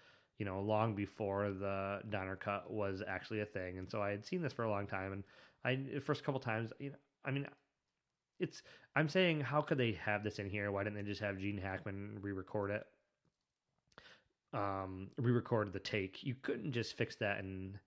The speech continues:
in, um, A D R afterwards if you're gonna show his face. You'd have to just record a new take and have him get it right. But I will say, you know, I, I'll cop to watching the movie a couple of times and not catching that he said it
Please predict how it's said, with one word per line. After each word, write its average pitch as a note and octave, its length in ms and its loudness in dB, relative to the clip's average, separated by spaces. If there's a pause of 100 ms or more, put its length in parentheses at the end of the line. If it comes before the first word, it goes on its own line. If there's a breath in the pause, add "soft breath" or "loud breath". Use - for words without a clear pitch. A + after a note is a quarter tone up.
(460 soft breath)
in, F#2+ 540 -4
um, F#2 560 -6 (160)
A A2+ 140 6
D G#2 180 4
R F#2+ 440 0
afterwards F#2+ 840 -2
if - 160 -4
you're G2+ 80 -4
gonna F#2+ 140 -4
show G2+ 200 -2
his F2 140 -4
face. F2 340 -6
You'd G2 120 -4
have F#2 180 -2
to F#2+ 80 -14
just F#2 220 -8
record F#2+ 380 -2
a F#2 100 -4
new F#2 140 -6
take G#2+ 440 -2 (420 loud breath)
and G2+ 100 -2
have G2+ 120 2
him F#2+ 100 -4
get G2 120 0
it G2+ 100 -4
right. A2 320 0 (100)
But G#3 340 6 (340 loud breath)
I E3 80 4
will A3 120 6
say, E3 280 6
you D3+ 80 6
know, D3+ 120 6
I, E3 280 6 (340)
I'll A#2 140 4
cop A#2 400 4
to A#2 180 2
watching G#2+ 300 4
the G#2 80 -2
movie A2 340 4
a F#2+ 40 2
couple B2 280 0
of G#2+ 60 0
times G#2+ 360 -2
and G2+ 100 -4
not G2+ 220 -4
catching B2+ 320 0
that G2 120 -2
he F#2+ 140 -2
said F#2+ 180 -4
it F#2 100 -4